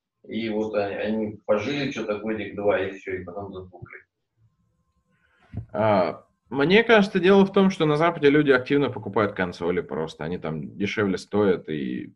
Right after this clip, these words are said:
Speaker 2: можно пойти в магаз купить там за пару сотен баксов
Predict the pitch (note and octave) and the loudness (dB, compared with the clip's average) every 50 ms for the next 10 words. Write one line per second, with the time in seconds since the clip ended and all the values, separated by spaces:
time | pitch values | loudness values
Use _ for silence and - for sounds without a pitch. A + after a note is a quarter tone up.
0 | _ _ - F#2 G2 G2 F2+ F2+ E2 D2+ F2+ F2 E2+ E2 - F#2 E2 F2+ E2+ D#2 | _ _ -4 0 0 0 0 -2 -4 -4 -2 -2 -2 -2 -4 -8 -8 -6 -6 -6
1 | D2 F2 E2+ - - - - - D#2+ D2+ - - D#2 D#2+ D#2 D#2+ D#2+ D2+ - _ | -6 -6 -8 -8 -12 -18 -16 -14 -16 -14 -12 -10 -10 -10 -8 -8 -8 -8 -8 _
2 | _ _ - E2+ E2+ E2+ - - E2+ D#2+ D#2+ D#2 D#2+ E2 E2 E2 - - - - | _ _ -6 -4 -4 -6 -6 -8 -8 -8 -8 -8 -8 -6 -8 -8 -10 -12 -18 -18
3 | - _ | -18 _